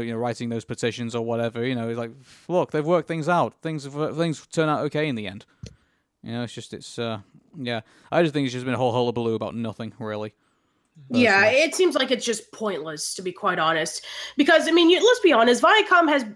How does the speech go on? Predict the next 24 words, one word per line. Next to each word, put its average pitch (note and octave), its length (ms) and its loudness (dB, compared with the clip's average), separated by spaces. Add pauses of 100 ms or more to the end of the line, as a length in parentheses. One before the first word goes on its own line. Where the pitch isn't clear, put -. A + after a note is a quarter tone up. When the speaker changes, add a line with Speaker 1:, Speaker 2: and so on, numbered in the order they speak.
Speaker 2:
you C4 140 -2
know, A#3+ 180 2
had A#3 320 -2
a A3+ 100 0
whole A#3+ 300 0
bunch A#3 320 -4
of, G#3+ 320 0 (460)
um, G3+ 800 -2 (480)
for, D4 140 2 (120)
for, - 80 0
I D4+ 80 6
don't D#4 120 4
know, F#3+ 80 2
for A3+ 160 -6
some A#4+ 260 4
reason, D4 300 4
Viacom C4+ 400 4
just C4 120 -2
seems C#4+ 200 -2
to C#4 80 -6
wanna B3+ 180 0
remove A3+ 520 -2
themselves G#3+ 500 -2
from G3 400 -2